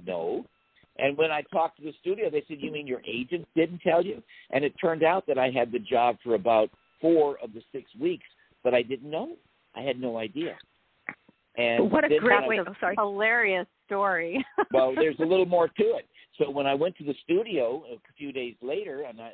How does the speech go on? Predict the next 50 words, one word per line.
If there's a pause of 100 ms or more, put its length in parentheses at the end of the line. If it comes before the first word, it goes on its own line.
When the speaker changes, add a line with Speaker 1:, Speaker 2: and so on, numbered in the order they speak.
Speaker 1:
the,
I
saw
the
executive
producer,
he
came
over,
he
said, (280)
"Congratulations."
I
said,
"Well,
thank
you
very
much,
sir.
I'm
very
honored." (280)
He
said,
"Would
you
like
to
know (120)
why
we (100)
selected
you (400)
to, (240)
to
be
our, (180)
the (100)
character
Robin?"
I
said,
"Yes,
I
would." (420)
He
said,
"We
interviewed